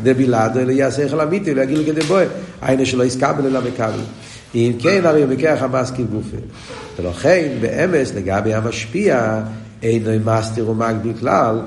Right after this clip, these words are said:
שהרי הוא ביכולתו להתפשט ביתר, וגם רואה כל הפנימיות וההתפשטות גם בהגבלה. כאן מגיע הוורד של המים. מה הוא רוצה להגיד? בגלל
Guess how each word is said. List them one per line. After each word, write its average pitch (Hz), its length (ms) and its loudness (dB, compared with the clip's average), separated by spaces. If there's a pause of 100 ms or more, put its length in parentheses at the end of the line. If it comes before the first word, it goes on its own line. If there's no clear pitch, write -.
(200)
שהרי 113 380 2
הוא 175 320 6
ביכולתו 113 600 2
להתפשט 113 500 -2
ביתר, 117 680 0 (360)
וגם 110 400 4
רואה 113 420 4
כל 117 140 0
הפנימיות 113 480 -2
וההתפשטות 208 560 2
גם 190 180 4
בהגבלה. 135 480 -2 (420)
כאן 160 140 0
מגיע 139 260 0
הוורד 113 240 0
של 107 140 -6
המים. - 220 -8 (500)
מה 117 80 -2
הוא 135 140 2
רוצה 117 160 -4
להגיד? 95 340 -6 (680)
בגלל 220 720 4